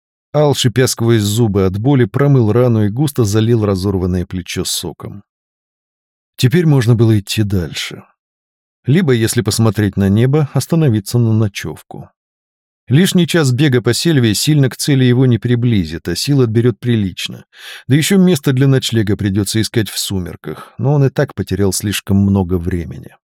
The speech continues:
Ал опять посмотрел на небо и решил, что успеет до темноты пробежать тройку километров. Завтра к полудню он должен выйти к первому каньону, а значит, дальше уже можно будет лететь. Ничего, в гнезде отдохнет.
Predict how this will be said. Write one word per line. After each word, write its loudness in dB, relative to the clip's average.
Ал 2
опять 0
посмотрел 0
на 4
небо 4
и 2
решил, 0
что -2
успеет -2
до -4
темноты 0
пробежать 0
тройку 0
километров. -2
Завтра 2
к -10
полудню 2
он 2
должен 2
выйти 2
к -4
первому 2
каньону, 2
а -2
значит, -2
дальше 0
уже 0
можно 2
будет -2
лететь. -14
Ничего, 0
в -12
гнезде 2
отдохнет. -12